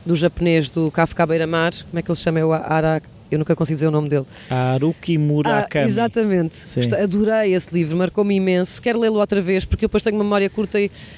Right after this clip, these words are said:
Speaker 1: e no outro dia estava a tentar me lembrar, comecei a ler a sinopse do livro, "Ai, tenho que ler isto outra vez."
Speaker 2: Mas é engraçado ver até nas tuas escolhas de leitura, tem muito a ver com emoções e com pessoas, que são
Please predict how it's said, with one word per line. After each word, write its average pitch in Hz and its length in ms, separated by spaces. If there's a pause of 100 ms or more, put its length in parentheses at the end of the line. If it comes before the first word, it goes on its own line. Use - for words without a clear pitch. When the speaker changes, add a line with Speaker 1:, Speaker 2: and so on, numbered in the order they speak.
(140)
Speaker 1:
e 185 80
no 196 40
outro 208 160
dia 226 100
estava 220 180
a 214 40
tentar 226 260
me 233 80
lembrar, 233 500 (640)
comecei 220 320
a 226 60
ler 226 200 (280)
a 208 40
sinopse 220 440
do 202 40
livro, 196 140
"Ai, 214 60
tenho 202 120
que 180 60
ler 190 100
isto 196 120
outra 180 220
vez." 147 380
Speaker 2:
Mas 247 140
é 247 80
engraçado 214 500
ver 165 220
até 165 200
nas 147 140
tuas 143 200
escolhas 135 320
de 131 40
leitura, 139 320
tem 156 140
muito 160 160
a 160 40
ver 151 100
com 156 120
emoções 151 360
e - 20
com 156 140
pessoas, 143 400
que - 120
são 139 220